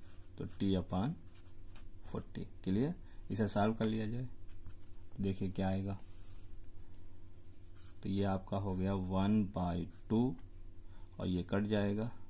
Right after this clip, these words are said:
आपको मालूम है फ़ोर बन जाएगा और ये one by two, इसको इससे काट दीजिए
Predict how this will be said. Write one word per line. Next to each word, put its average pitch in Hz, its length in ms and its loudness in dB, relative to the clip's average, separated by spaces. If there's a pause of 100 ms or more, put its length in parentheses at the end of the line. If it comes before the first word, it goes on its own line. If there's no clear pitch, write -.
(280)
आपको 90 280 -2
मालूम 90 360 2
है 92 120 2
फ़ोर 92 360 2
बन 98 180 4
जाएगा 98 320 2
और - 920 -4
ये 90 160 2
one 90 360 4
by 90 120 4 (220)
two, 104 220 2
इसको - 280 -2
इससे 95 260 0
काट 95 260 2
दीजिए 98 440 0